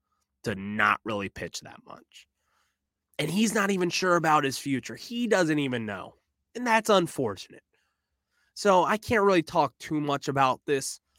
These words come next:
If we see him out there, and if he's healthy, then I think he's going to be good. But really, the whole point of this is to where I just don't think he will be healthy. There's nothing, there's no signs pointing towards for myself to believe in that.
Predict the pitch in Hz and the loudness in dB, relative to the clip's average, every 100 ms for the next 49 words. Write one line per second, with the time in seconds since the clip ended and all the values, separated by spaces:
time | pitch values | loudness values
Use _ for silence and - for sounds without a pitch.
0 | _ - 170 277 254 - 220 185 135 131 | _ -16 -2 2 2 2 2 4 4 0
1 | - 131 120 - _ _ _ 151 151 185 | 0 -4 -4 -8 _ _ _ -2 -2 0
2 | 208 - 143 147 - 143 151 175 175 180 | -4 -2 -4 -4 -2 -4 0 -2 0 -2
3 | 160 170 131 127 127 113 104 95 85 78 | -2 -4 -6 -6 -6 -6 -10 -12 -14 -14
4 | _ _ _ _ _ _ _ - 165 185 | _ _ _ _ _ _ _ 0 4 8
5 | 214 208 180 147 - 180 165 - 156 143 | 10 8 4 -4 -2 0 0 -2 -2 -2
6 | 131 131 - 120 107 - 117 113 _ - | -2 -6 -6 -12 -14 -8 -6 -6 _ -14
7 | - 156 - 131 131 - 131 117 - 120 | -14 -16 -8 -4 -4 -6 -10 -10 -8 -8
8 | 104 104 101 104 90 101 95 - - 135 | -8 -8 -8 -12 -10 -10 -12 -18 -20 -20
9 | - 151 180 180 170 170 147 147 135 196 | -14 -8 -2 -2 -2 -4 -4 -6 -10 -6
10 | 190 202 170 - 165 165 147 - 160 160 | 2 2 2 0 0 0 -2 -2 0 0
11 | 135 156 156 143 - _ _ - 135 135 | -4 -2 -2 -2 -8 _ _ -8 -4 -4
12 | - 147 - 139 117 113 120 107 92 82 | 0 0 0 -6 -4 -4 -2 -4 -6 -12
13 | - | -16